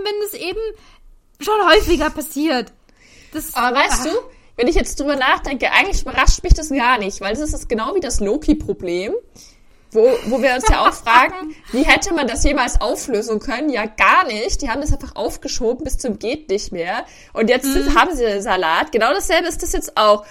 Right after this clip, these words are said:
Speaker 2: Sie so, "Ah ja, es ist vielleicht theoretisch ein Problem in der Zukunft. Naja, egal. Wir warten jetzt einfach so lange,
Speaker 1: Ja.
Speaker 2: wir ignorieren das einfach und haben Friede, Freude, Eierkuchen. Und wenn's dann kommt, ist blöd."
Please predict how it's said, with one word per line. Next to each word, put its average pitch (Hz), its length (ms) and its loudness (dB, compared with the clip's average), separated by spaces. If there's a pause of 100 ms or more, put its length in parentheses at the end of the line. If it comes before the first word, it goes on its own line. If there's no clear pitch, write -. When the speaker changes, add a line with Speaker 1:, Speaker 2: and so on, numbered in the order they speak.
(160)
Speaker 2:
Sie 285 100 0
so, 302 100 2
"Ah 311 340 2
ja, 294 100 2
es - 120 -6
ist 226 140 -8
vielleicht 262 300 -6 (120)
theoretisch 277 380 -6 (120)
ein 220 140 -6
Problem 220 360 0 (440)
in 233 80 -2
der 220 100 -2
Zukunft. 415 560 -4 (220)
Naja, 320 140 -2 (100)
egal. 202 480 4
Wir 269 100 -2
warten 254 300 2
jetzt 330 120 -6
einfach 302 200 -4
so 339 240 -4
lange, 370 180 4
Speaker 1:
Ja. 523 400 4
Speaker 2:
wir 311 200 0
ignorieren 339 440 2 (140)
das - 160 -6
einfach 427 460 -2 (200)
und 247 320 -2
haben 311 180 0
Friede, 311 260 0
Freude, 240 320 -6
Eierkuchen. 453 560 -2
Und 320 60 -6
wenn's 294 160 -6
dann 220 140 -6
kommt, 254 300 -4
ist - 180 -10
blöd." 165 380 -4